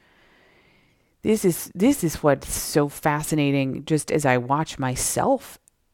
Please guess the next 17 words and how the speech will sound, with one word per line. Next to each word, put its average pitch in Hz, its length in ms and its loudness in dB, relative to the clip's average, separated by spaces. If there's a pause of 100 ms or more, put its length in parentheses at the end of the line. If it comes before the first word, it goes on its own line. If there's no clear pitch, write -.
(200)
you 160 160 0
know, 117 200 0 (340)
figure 135 420 -2
out 120 260 2
this 127 440 0
next - 640 -2 (560)
phase 151 360 6
of 139 140 -2
the 131 60 -4
pandemic. 135 680 -2
Are 156 140 2
we 139 180 0
exiting? 226 680 4 (320)
What 180 180 2
are 202 80 4
we 185 120 0
doing? 151 400 0